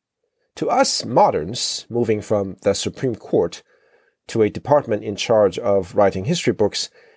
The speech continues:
seems like a demotion. But you need to remember the importance of history writing in the Chinese tradition,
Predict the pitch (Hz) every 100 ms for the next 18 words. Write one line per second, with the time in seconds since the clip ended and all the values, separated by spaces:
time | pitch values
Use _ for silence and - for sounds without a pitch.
0 | - - 117 110 101 95 87 90 87 -
1 | 87 117 131 - 95 170 _ _ _ _
2 | _ _ _ _ _ _ _ _ _ _
3 | _ _ _ 123 - _ 113 113 110 98
4 | 98 110 110 104 92 98 90 - 180 131
5 | 120 - - 113 175 170 117 90 80 80
6 | 87 85 92 85 80 82 80 76 - 127
7 | 156 - -